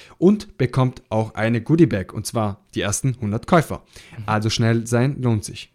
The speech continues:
Speaker 2: Mhm. Das hast du auch wieder mal wunderschön gesagt, lieber Gio.
Speaker 1: Vielleicht nochmal, Michel, ganz kurz für die Community. Was erwartet dem einen oder anderen auf dem Podfluencer Festival zweitausenddreiundzwanzig?
Speaker 2: Also euch erwartet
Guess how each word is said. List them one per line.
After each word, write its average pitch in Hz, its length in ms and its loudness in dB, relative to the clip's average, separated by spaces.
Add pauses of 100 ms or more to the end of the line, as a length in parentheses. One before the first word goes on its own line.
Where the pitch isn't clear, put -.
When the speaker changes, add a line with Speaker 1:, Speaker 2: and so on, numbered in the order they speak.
(120)
Speaker 2:
Mhm. 117 220 -6 (340)
Das - 180 -12
hast 123 200 -2
du - 60 -4
auch 110 180 -4
wieder 107 120 -4
mal 101 220 -8
wunderschön 110 420 0
gesagt, 101 360 -12 (240)
lieber 95 160 -12
Gio. - 240 -14
Speaker 1:
Vielleicht 165 220 2
nochmal, 160 200 6
Michel, 165 460 4
ganz 143 200 -2
kurz - 180 -4
für 143 80 -2
die 131 60 -2
Community. 131 520 2
Was 151 300 -2
erwartet 123 760 -2 (340)
dem 120 120 0
einen 123 180 4
oder 113 140 0
anderen 117 400 2
auf 110 160 -8
dem 120 100 -2
Podfluencer 110 500 -4
Festival 101 380 -6
zweitausenddreiundzwanzig? 98 960 -10 (280)
Speaker 2:
Also 143 300 2
euch 165 160 2
erwartet 165 720 0